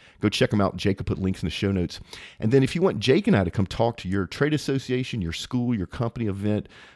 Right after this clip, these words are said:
uh, your sales and marketing meetings, whatever, reach out to Jake. We'd love to share the details.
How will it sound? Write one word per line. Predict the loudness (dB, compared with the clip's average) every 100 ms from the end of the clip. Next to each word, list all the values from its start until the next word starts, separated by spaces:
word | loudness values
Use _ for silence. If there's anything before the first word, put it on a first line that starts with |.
| -12 -4
uh, | -2
your | -2 -2
sales | 0 0
and | 0
marketing | 0 0 0
meetings, | 0 -2 -4
whatever, | 0 4 4 4 0
reach | -4 0
out | 0
to | 0
Jake. | -2 -2 -2
We'd | -2
love | -2 -2
to |
share | -4 -4
the | -4
details. | -4 -4 -4 -6